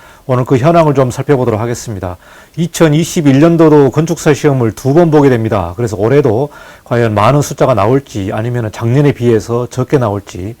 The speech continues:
그 현황을 좀 살펴보고 합격자 확인은 오월 십사 일 영 시부터 확인할 수 있습니다. 올해는 어떻게 나왔는지 그리고 또 이천이십이 년도의 전망을 좀 살펴보도록 하겠습니다. 그래서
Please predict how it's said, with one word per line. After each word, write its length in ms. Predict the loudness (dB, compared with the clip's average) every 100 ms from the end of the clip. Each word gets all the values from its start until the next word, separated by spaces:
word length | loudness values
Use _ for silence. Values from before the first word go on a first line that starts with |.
| _ _
그 160 | -4 0
현황을 280 | 2 4 2
좀 100 | 0
살펴보고 680 | 0 2 2 2 0 -4 -10 -20 _
합격자 500 | -8 -2 -4 0 0
확인은 260 | 2 2
오월 240 | 4 4 4
십사 360 | 0 -4 0
일 120 | 2 2
영 120 | 0
시부터 600 | -4 -4 -6 -4 -4 -2
확인할 260 | -2 -4
수 100 | -4
있습니다. 420 | -10 -12 -10 -10 -12 -20 -20 -20 _
올해는 440 | 2 4 4 2 0
어떻게 560 | 0 0 -2 2 0
나왔는지 800 | 2 2 2 0 -2 -4 -6 -6
그리고 220 | -4 -2 0
또 180 | 0
이천이십이 880 | 0 -2 -2 -2 -2 -4 -4 -2 0
년도의 460 | 2 0 2 2 2
전망을 480 | 0 -2 0 0 0
좀 160 | -2
살펴보도록 440 | -4 -4 -2 0 0
하겠습니다. 440 | -4 -6 -8 -6
그래서 420 | -4 -4 -4 -4